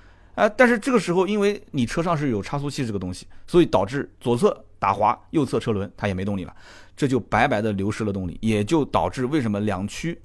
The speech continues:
很多的车型，你看到这个两驱车啊，很多车一打滑，冬天下雪或者是路面湿滑，它一打滑，车子就陷在那个地方，就走不了了，就是这个原因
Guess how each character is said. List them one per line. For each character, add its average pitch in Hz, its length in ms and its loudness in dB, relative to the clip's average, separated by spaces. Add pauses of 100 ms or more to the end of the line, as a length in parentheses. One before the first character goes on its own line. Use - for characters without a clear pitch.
(140)
很 107 180 -2
多 123 140 4
的 120 80 2
车 120 160 0
型， 90 180 -6 (440)
你 117 80 -2
看 151 120 0
到 151 60 2
这 147 80 -2
个 131 60 0
两 107 160 0
驱 147 120 -6
车 151 140 2
啊， 107 260 2
很 104 120 -2
多 110 100 0
车 113 180 -2
一 98 80 -4
打 98 140 2
滑， 104 340 2
冬 156 160 -4
天 160 300 -4
下 156 180 2
雪 104 240 -4
或 117 140 -4
者 113 80 0
是 113 80 -4
路 135 160 -2
面 120 160 0
湿 - 140 -4
滑， 107 200 0 (540)
它 208 200 0
一 233 80 -2
打 135 160 4
滑， 139 180 4
车 240 160 0
子 233 80 -6
就 254 80 0
陷 240 180 0
在 185 80 2
那 147 60 0
个 135 60 2
地 127 80 2
方， 110 100 2
就 165 80 2
走 113 180 -2
不 110 80 -2
了 156 160 2
了， 57 160 -6
就 143 140 0
是 113 80 2
这 107 80 -2
个 95 80 -4
原 71 200 -6
因 - 140 -12